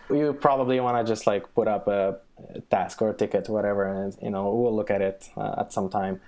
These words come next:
And more of, like, "Yeah, I mean, this is great. Like, this is task or, or this, this performance work can lead us, you know, to impact the business most of the time." That's the issue you get.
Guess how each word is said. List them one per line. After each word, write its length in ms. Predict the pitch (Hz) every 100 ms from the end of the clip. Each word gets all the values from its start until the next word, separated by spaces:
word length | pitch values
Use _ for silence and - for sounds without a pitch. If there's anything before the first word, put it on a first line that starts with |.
| - - -
And 220 | 139 143
more 360 | 147 147 143
of, 120 | 131 123
like, 380 | 123 117 - - - - -
"Yeah, 160 | 151
I 40 | 117
mean, 140 | 127
this 140 | 135 135
is 140 | 110
great. 460 | 107 117 101 92 98
Like, 200 | 95 107
this 220 | 107 -
is 340 | 113 98 92 - -
task 480 | 123 107 - - - - -
or, 180 | 117 110
or 240 | 107 107 104
this, 260 | 110 110
this 180 | 110 110
performance 640 | - 117 123 117 107 95 -
work 300 | 104 95 -
can 180 | 113 107
lead 160 | 107
us, 260 | 98 98 -
you 80 | 98
know, 260 | 98 101 - - - - -
to 640 | - 113 104 98 98 98 - - -
impact 400 | 123 117 110 -
the 60 |
business 600 | 98 110 98 95 98 -
most 240 | 92 92 101
of 80 |
the 60 | 95
time." 440 | 92 98 92 101 -
That's 200 | 95 -
the 180 | - -
issue 220 | - -
you 140 | 92
get. 320 | 185 98 98